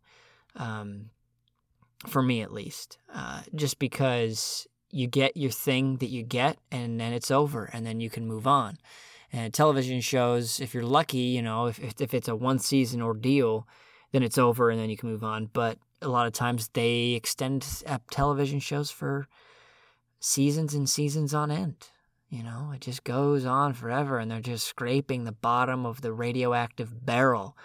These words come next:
to find anything, anything that's, that's worth, with, that's worth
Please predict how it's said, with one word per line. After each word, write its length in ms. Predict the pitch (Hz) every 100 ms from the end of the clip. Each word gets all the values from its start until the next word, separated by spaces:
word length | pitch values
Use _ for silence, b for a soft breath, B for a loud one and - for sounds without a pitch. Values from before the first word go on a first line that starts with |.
| B B B B
to 80 | -
find 680 | 113 - 127 127 127 120 113 -
anything, 1040 | - 139 156 180 196 147 - 120 107 - - -
anything 840 | 180 226 214 202 131 - 123 107 107
that's, 260 | 113 -
that's 240 | - 117 -
worth, 840 | 113 117 127 131 113 - - - _ _ _ _ _ - 139 123 180
with, 160 | 147
that's 200 | 131 120
worth 600 | 120 123 135 127 - -